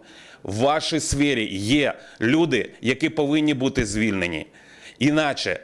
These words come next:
іначе ми втратимо Україну, в нас нема часу. Громадськість витягне ці процеси, але це будуть довгі процеси. Часу в нас нема зовсім. Два, три, чотири, п'ять років нема в нас цього, цього часу.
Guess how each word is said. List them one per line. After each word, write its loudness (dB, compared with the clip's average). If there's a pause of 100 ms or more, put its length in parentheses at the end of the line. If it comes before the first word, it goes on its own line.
(140)
іначе 2
ми 2
втратимо 0
Україну, -2
в -2
нас 2
нема 2
часу. -2 (300)
Громадськість 0
витягне 0
ці 0
процеси, -2
але 2
це -2
будуть 0
довгі 2
процеси. -2
Часу 0
в -2
нас 0
нема 2
зовсім. -2 (220)
Два, 2
три, 0
чотири, 0
п'ять -2
років -2
нема 2
в -2
нас -2
цього, 0
цього 0
часу. -4